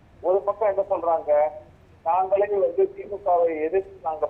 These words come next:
பேசுறோம்" சொல்றாங்க. அப்படின்னா என்ன? கூட்டணியில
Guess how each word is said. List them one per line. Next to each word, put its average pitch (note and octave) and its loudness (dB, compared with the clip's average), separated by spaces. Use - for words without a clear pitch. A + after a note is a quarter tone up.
பேசுறோம்" C3+ -6
சொல்றாங்க. B2 -2
அப்படின்னா D#3+ 2
என்ன? D3+ 4
கூட்டணியில G#3 2